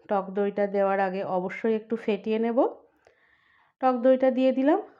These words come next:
আর দেওয়ার সময় কিন্তু গ্যাসের ফ্লেমটা আমি লোয়ে করে দিয়েছি। এখন এটাকে দিয়ে সাত থেকে আট মিনিট মতো আমি নাড়াচাড়া করে নেব,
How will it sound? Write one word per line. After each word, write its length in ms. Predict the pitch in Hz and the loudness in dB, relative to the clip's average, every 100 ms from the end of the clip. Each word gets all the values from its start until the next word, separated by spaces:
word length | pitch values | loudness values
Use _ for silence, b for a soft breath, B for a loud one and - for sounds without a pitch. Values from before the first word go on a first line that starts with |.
| - 185 | -2 2
আর 120 | 190 185 | 2 0
দেওয়ার 280 | 208 226 247 | 2 2 0
সময় 320 | - 254 247 | 0 0 0
কিন্তু 300 | 247 208 190 311 | -2 -4 0 0
গ্যাসের 360 | 254 214 226 220 | 2 0 0 -2
ফ্লেমটা 420 | 220 196 190 196 | -2 -4 -2 -2
আমি 180 | 196 240 453 - | 0 0 0 -4
লোয়ে 300 | 220 208 202 | 0 2 2
করে 240 | 196 208 208 | 0 0 2
দিয়েছি। 400 | 226 226 226 359 415 _ _ B B B B B | 2 0 0 -4 -6 _ _ B B B B B
এখন 280 | 233 233 247 247 | 0 0 2 2
এটাকে 400 | 240 247 247 262 | 2 0 0 0
দিয়ে 280 | 220 208 185 294 - | 0 0 0 -2 -4
সাত 280 | - 220 220 | -4 -4 -2
থেকে 260 | - 247 254 | -2 0 2
আট 180 | 214 202 - | 2 0 0
মিনিট 260 | 233 233 220 | 0 0 -2
মতো 280 | 202 185 277 440 - | -6 -2 -2 -2 -10
আমি 180 | - 196 | -8 -4
নাড়াচাড়া 500 | 202 190 190 185 196 | -2 0 -2 -4 -4
করে 240 | 208 202 202 | -2 -2 -2
নেব, 180 | 208 | -2